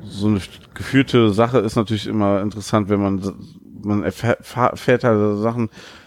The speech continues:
die man so nicht gedacht hat und, ähm, man sieht halt, äh, läuft an Sachen vorbei und sieht eigentlich nicht deren Bedeutung. Wie hieß der nochmal, äh, hier Rubens, ne, irgendwie sein, sein Haus und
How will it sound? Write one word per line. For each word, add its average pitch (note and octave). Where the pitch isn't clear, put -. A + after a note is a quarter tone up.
die A#2
man A#2+
so B2
nicht B2
gedacht B2+
hat C#3+
und, A2
ähm, G#2+
man A2
sieht A#2+
halt, C#3+
äh, -
läuft A#2+
an G#2+
Sachen B2+
vorbei A#2
und G#2+
sieht A#2
eigentlich G#2
nicht -
deren G#2
Bedeutung. A2+
Wie A#2+
hieß C#3+
der C3+
nochmal, B2+
äh, -
hier A2+
Rubens, C#3
ne, B2+
irgendwie A#2+
sein, G#2+
sein G#2
Haus C3
und G#2+